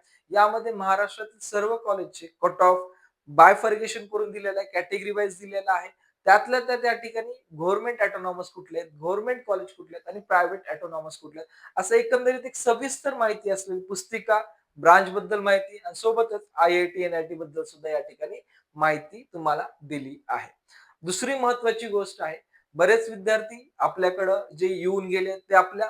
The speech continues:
WhatsApp ग्रुप, Telegram ग्रुप किंवा आपल्या YouTube चॅनलला या ठिकाणी जॉईन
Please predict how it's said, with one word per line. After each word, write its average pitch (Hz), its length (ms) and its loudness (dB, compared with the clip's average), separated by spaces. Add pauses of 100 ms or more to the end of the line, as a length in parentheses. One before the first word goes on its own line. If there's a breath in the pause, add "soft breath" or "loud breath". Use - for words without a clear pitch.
(120)
WhatsApp 185 520 -2
ग्रुप, 214 220 -8 (120)
Telegram 190 460 2
ग्रुप 202 260 -4
किंवा 302 200 0
आपल्या 240 260 -4
YouTube 214 340 -12
चॅनलला 180 300 -4
या 180 80 -2
ठिकाणी 156 420 -14 (340)
जॉईन 160 480 -2